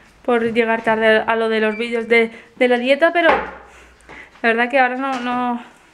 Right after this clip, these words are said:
no veo comentarios, así que pongo un poco triste.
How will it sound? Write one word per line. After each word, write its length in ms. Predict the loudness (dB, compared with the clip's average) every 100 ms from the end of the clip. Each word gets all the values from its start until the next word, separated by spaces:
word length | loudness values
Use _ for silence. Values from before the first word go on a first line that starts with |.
| _ -20 -20 -20 _ _ _
no 120 | -6 0
veo 220 | 0 0
comentarios, 760 | -2 -2 -4 -4 -4 -6 -8
así 220 | -12 -12
que 300 | -12 -10 -10 -14 _ _ -20 -18 -18 -18 -20 _ -20 -20 -20 _ _
pongo 140 | -8 -6
un 80 |
poco 240 | -6 -6 -6
triste. 420 | -10 -12 -16 -10